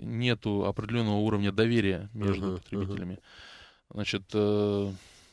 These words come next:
Speaker 1: за рубежом, в общем-то, из-за того, что существовали уже достаточно серьёзные, развитые такие платформы, как eBay, с рейтингами, там всё чётко и понятно, да, если у тебя есть, э, серьёзный рейтинг от других пользователей, что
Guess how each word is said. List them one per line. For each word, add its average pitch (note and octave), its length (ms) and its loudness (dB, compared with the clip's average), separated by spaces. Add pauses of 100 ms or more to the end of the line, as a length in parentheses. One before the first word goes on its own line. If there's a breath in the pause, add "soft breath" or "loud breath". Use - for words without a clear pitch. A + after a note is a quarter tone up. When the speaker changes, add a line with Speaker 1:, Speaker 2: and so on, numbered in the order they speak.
Speaker 1:
за A2+ 60 0
рубежом, C#3 380 4
в C#3 40 8
общем-то, A2+ 480 2
из-за G#2+ 320 -2
того, A2+ 240 2
что - 180 -8
существовали A2 640 2
уже G2 260 0
достаточно F#2+ 420 -2
серьёзные, F#2+ 720 -2 (160)
развитые G2 440 -2 (100)
такие - 220 -10
платформы, G2 400 -2
как - 200 -4
eBay, D3 340 0 (460 loud breath)
с - 120 -4
рейтингами, G#2+ 720 2
там A2+ 160 -2
всё - 140 -4
чётко - 300 -2
и G2 40 2
понятно, F#2+ 420 -2
да, A2+ 160 -2
если G2 260 -2
у G2 60 0 (200)
тебя G2 200 -2
есть, G2+ 380 -6
э, - 160 -8
серьёзный G2+ 420 0
рейтинг G2 320 0
от F#2+ 80 -6
других G2+ 300 -4
пользователей, F#2 480 0
что F#2+ 300 -6